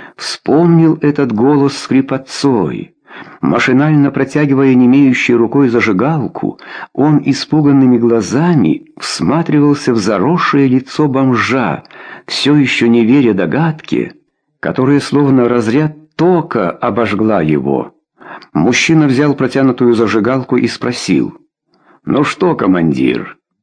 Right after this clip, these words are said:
узнаёшь своего сослуживца или нет?» Этот вопрос,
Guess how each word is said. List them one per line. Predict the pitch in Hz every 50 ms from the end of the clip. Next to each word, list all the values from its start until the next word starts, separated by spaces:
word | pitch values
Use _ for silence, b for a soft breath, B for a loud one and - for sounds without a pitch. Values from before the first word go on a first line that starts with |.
| _ _ _
узнаёшь | - 110 117 104 101 117 117 117 117 123 143 147 131 -
своего | - - - 107 104 101 101 101 104
сослуживца | 95 - 113 107 - - 110 113 110 95 87 95 92 80 - - - - - 60 60 58 - - _ _ _ _ _
или | - 98 101 104 113 117 113
нет?» | 113 113 107 95 82 - - - - - _ _ _ _ _ _ B B B B B B B B B B B B
Этот | - 113 - 120 110 -
вопрос, | 113 110 110 - - 131 135 131 - - - - - _